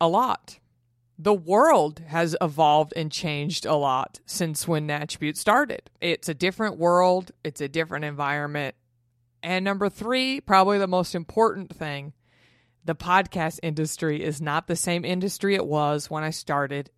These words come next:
this show. All three of those reasons, put 'em in a blender, hit the damn, you know, level three,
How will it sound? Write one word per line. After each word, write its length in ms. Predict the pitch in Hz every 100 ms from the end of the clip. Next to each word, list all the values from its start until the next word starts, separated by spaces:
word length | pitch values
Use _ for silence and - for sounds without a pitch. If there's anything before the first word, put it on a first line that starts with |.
| _
this 160 | 131 127
show. 360 | - - 90 - _ _ _ _ - - - - _ _ _ -
All 220 | 180 254
three 280 | - 240 233
of 100 | 196
those 320 | 196 202 160
reasons, 460 | 156 151 156 151
put 220 | - 180 190
'em 100 | 220
in 120 | 240
a 60 |
blender, 600 | 208 165 160 156 160 160 151 _ _
hit 240 | 190 202
the 120 | 220
damn, 520 | 180 196 196 202 202 - _ _ _ _ _
you 140 | - 180
know, 180 | 160 156
level 300 | 165 180 208
three, 640 | - 190 196 160 151 165